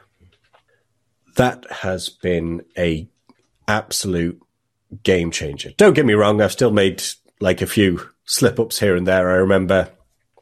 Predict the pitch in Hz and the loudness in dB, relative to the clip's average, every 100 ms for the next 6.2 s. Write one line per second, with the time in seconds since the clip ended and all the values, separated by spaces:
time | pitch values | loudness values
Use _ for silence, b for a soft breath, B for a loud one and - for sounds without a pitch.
0 | _ - 101 104 113 101 101 98 92 92 | _ -4 0 2 2 2 2 0 -2 -2
1 | 90 95 90 95 90 - B B 104 101 | -2 -4 -2 -2 -2 -6 B B 0 2
2 | 92 104 87 95 120 113 113 107 127 131 | 0 0 0 0 0 2 0 2 0 0
3 | - _ _ _ - B B B B B | -10 _ _ _ -20 B B B B B
4 | B B B B - 98 95 95 87 - | B B B B 0 2 2 0 -2 -6
5 | - _ _ _ 104 104 - 110 101 - | -8 _ _ _ 0 0 2 0 -2 -2
6 | 113 101 | -2 -2